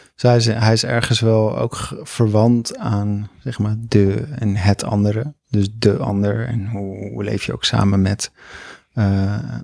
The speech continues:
met anderen in de stad? En, eh, welke elementen in die,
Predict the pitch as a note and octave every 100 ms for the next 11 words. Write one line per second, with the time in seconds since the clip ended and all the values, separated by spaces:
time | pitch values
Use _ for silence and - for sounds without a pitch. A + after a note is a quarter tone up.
0 | - A2 - - A2 G#2+ G#2+ A2+ G#2 -
1 | A2 A#2 - - A2+ G#2 G#2 A2+ A2 G#2
2 | G#2 G2+ G#2 - G#2 G2+ A#2+ G#2 G#2 G#2
3 | G#2+ - G#2 A#2 A2 G#2+ G#2 G#2